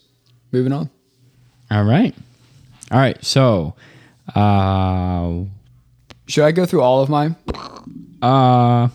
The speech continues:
Speaker 1: That way it doesn't get mixed up with
Speaker 2: Sure.
Speaker 1: who you have and whatnot. All right, so w-, with that, I'll, I'll, I'll just continue mine.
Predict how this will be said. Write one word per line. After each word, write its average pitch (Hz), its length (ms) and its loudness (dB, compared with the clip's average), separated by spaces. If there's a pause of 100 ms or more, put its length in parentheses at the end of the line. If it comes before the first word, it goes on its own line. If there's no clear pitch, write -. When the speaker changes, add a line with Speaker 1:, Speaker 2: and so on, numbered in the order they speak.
(280)
Speaker 1:
That 131 140 0
way 139 80 2
it 135 60 -2
doesn't 135 220 -2
get 131 120 -6
mixed 127 260 -6
up 123 160 -6
with 131 100 -8
Speaker 2:
Sure. 202 120 0
Speaker 1:
who 127 80 -4
you 127 160 -2
have 123 280 -4
and 127 80 -6
whatnot. 127 400 -8 (420)
All 156 80 2
right, 139 160 -4
so 147 160 -2
w-, 156 320 -8
with 170 220 0
that, 135 300 0
I'll, 143 100 0
I'll, 143 240 -2
I'll 147 100 0
just 147 180 -12
continue 127 300 -6
mine. 98 280 -12